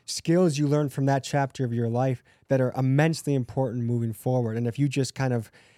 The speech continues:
screw off and don't care about it, you're gonna miss, like, you're there, you have to be there anyways. You might as well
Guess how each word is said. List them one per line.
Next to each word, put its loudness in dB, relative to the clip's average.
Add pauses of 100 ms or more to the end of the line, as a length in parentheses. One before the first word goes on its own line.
(380)
screw 4
off 2
and 0
don't 4
care 2
about 0
it, -6
you're 4
gonna 2
miss, 0
like, -2
you're 6
there, 6
you 2
have 2
to -2
be 4
there 4
anyways. 0
You 2
might 4
as 2
well 0